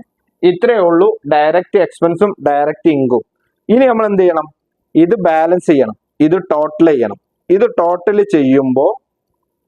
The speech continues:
മുപ്പത്തി ഒമ്പത് മുന്നൂറ്റി അൻപത് ഈ സൈഡ് കിട്ടും. പക്ഷെ ഈ സൈഡിൽ അത്ര നമുക്ക് കിട്ടൂല. അപ്പൊ നമ്മൾ എന്ത് ചെയ്യണം? ഇവിടെ ഒരു ലൈൻ വിട്ടിട്ട്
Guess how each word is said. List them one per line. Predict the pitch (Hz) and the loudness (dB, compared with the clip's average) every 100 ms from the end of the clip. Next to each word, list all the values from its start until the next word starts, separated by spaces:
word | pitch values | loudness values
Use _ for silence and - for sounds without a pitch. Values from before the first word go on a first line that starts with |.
| _ _ - | _ _ -4
മുപ്പത്തി | 160 185 - - 226 - 240 220 | -2 -2 -8 -10 -10 -2 0 0
ഒമ്പത് | 180 180 180 180 190 214 - _ _ - | 0 -2 -2 0 2 2 0 _ _ -4
മുന്നൂറ്റി | 151 156 160 175 196 - 202 135 | 0 0 2 2 0 0 -2 0
അൻപത് | 143 147 156 180 208 _ _ _ _ _ - | -4 -2 0 0 0 _ _ _ _ _ -2
ഈ | 156 | 0
സൈഡ് | 208 196 156 143 | 2 0 0 0
കിട്ടും. | 123 - - _ _ _ _ _ _ _ | -4 -6 -10 _ _ _ _ _ _ _
പക്ഷെ | - | -2
ഈ | 185 220 | 0 0
സൈഡിൽ | 214 180 175 208 247 139 | 0 -2 0 0 -2 -6
അത്ര | - 175 | -4 -6
നമുക്ക് | 170 165 | -2 0
കിട്ടൂല. | 143 117 120 110 - _ _ _ _ _ 151 | 0 0 0 0 -6 _ _ _ _ _ -4
അപ്പൊ | 160 | 0
നമ്മൾ | 185 185 | 0 0
എന്ത് | 175 165 | 0 0
ചെയ്യണം? | 147 151 _ - | 0 -4 _ -4
ഇവിടെ | 151 | 0
ഒരു | 160 165 - _ | 0 0 -2 _
ലൈൻ | 135 139 147 160 | -2 0 0 2
വിട്ടിട്ട് | 151 - 135 131 160 | 0 0 -4 -2 -4